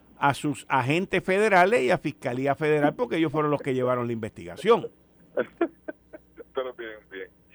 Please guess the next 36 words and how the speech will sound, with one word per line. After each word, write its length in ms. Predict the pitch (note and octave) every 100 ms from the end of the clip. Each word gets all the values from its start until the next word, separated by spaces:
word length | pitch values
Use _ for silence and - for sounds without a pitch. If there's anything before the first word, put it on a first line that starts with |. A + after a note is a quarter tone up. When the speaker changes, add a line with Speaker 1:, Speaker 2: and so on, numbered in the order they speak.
| -
Speaker 1:
¿Cómo? 300 | D3+ F#3+ D4
Speaker 2:
Bien 180 | - -
bonito, 540 | G2 F#2 G2 G2+ F#2+
bien, 180 | F2+ F2+ _
pero 180 | F#2 F2+
bien 140 | F#2+ G2
bonito, 440 | G#2+ F#2+ G2 G2+
bien 140 | F2+ F2
cariñoso, 600 | F#2 F#2 F2+ E2+ F2 D#2+
bien 120 | D#2+ -
chévere. 220 | - D#2+ D2+ _ -
Speaker 1:
¿El 160 | D#3
qué? 300 | D3+ C3 G2+ - _ _ _ _ _ -
Speaker 2:
Sí, 80 | E2+ - _ -
sí. 80 | - _ _
Esa, 360 | F#2+ G2+ B2+ A2+
esa 180 | A#2+ B2+
exposición 560 | - B2 A#2+ A2 A#2 -
tuya 240 | A2+ A2 G2 F2 E2+
es 60 | F2
la 80 | F#2
que, 120 | F#2 E2+ _ _ _ _ _ _ _ _ _ _
a, 60 | F#2+
a, 220 | E2+ A2
a, 540 | A2+ A#2 - A2+ A2+ A#2+
a, 80 | B2
esto 200 | B2 C#3+
me 100 | D3
acusa 280 | D3 D3
de 80 | C#3
que 100 | C3
yo 120 | C3 -
soy 120 | C#3
el 100 | B2
olímpico, 540 | A#2+ D3+ - - G2+ F#2
pero... 280 | E2+ D#2+